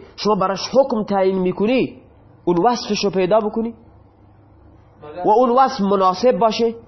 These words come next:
Speaker 1: ملائم باشه.
Speaker 2: مگر
Speaker 1: خب اعتبار که نداده و هر وقت تمام اوصاف احکامات که در شریعت بیان نشدند.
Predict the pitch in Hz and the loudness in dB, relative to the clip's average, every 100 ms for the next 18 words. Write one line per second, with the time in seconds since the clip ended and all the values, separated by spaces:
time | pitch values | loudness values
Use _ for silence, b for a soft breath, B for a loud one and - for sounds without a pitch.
0 | - 165 180 175 233 220 226 226 226 - | -6 0 2 4 4 2 0 0 -6 -8
1 | - - - _ _ _ _ - - - | -20 -20 -20 _ _ _ _ -20 -20 -8
2 | - 262 233 233 196 233 226 247 285 277 | 2 4 6 4 4 2 2 2 2 2
3 | 277 302 277 233 208 208 214 233 - 190 | 2 4 2 2 0 0 0 0 -2 -2
4 | 214 240 220 190 185 196 185 196 175 160 | 2 2 2 0 0 -4 -4 -4 -6 -2
5 | 170 180 - - 165 170 180 170 196 196 | -2 0 -2 -2 -2 -2 -2 0 0 0
6 | 233 240 269 233 160 113 120 | 0 0 -2 -4 -6 -6 -10